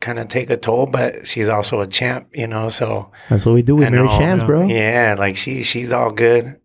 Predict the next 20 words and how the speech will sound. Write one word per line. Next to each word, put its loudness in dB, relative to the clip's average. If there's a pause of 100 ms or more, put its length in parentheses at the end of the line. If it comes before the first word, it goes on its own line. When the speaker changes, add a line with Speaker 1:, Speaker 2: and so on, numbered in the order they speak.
(160)
Speaker 1:
you -4
know, 0
holding 0
it -4
down, 0
and -4 (800)
she's -2
a -4
hard 0
worker, 2
so 0 (500)
I -4
doubt -2
that -2
she's -4
not -2
gonna -2
go 2
to 0
work. -4